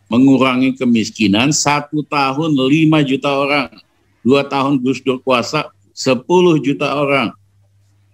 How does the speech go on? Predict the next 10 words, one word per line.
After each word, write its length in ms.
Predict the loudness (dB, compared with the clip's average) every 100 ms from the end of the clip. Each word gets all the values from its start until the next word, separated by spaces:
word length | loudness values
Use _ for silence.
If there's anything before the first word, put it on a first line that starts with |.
| -2
Jokowi 640 | 0 0 0 0 2 2
setiap 400 | 0 -2 -2 -2
tahun 440 | -4 -2 -2 0 0
hanya 240 | 2 0
bisa 560 | 0 -4 -2 -2 -2 -4 -2
mengurangi 560 | 0 0 -2 0 -2 0
kemiskinan 680 | 0 0 -2 -2 0 0
sembilan 560 | -2 0 0 2 0 -2
ratus 400 | -4 -8 -12 -10
ribu. 480 | -4 -4 -2 -4